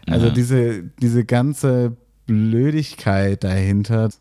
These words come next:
Speaker 2: Ja, auch wie absurd dieser kleine Mann in diesem großen Haus ist. Also
Speaker 1: Mhm.
Speaker 2: einfach so diese, wenn man sich so fragt, was macht der, äh, so und so,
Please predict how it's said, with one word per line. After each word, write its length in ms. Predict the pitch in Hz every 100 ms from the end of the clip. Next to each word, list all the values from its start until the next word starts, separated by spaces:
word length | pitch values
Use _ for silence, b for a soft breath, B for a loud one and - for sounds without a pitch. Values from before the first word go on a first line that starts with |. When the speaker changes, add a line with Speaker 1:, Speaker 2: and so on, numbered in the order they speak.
| -
Speaker 2:
Ja, 120 | -
auch 120 | 104
wie 80 | 110
absurd 680 | - - 104 139 - - -
dieser 220 | 95 95
kleine 300 | - 101 117
Mann 200 | 110 113
in 60 | 110
diesem 180 | 92 90
großen 380 | 85 104 101 85
Haus 260 | 87 85
ist. 260 | 67 65 -
Also 320 | - 87 90 - B B
Speaker 1:
Mhm. 300 | 120 110 139 - - - -
Speaker 2:
einfach 460 | - 120 117 - -
so 140 | - 101
diese, 320 | 104 101 98
wenn 300 | 65 - 98
man 80 | 104
sich 100 | 101
so 80 | -
fragt, 320 | - 95 117 104
was 160 | -
macht 220 | 101 -
der, 320 | 123 104 101 - -
äh, 80 | - - _ _ -
so 140 | 107
und 100 | 123
so, 320 | 104 120 123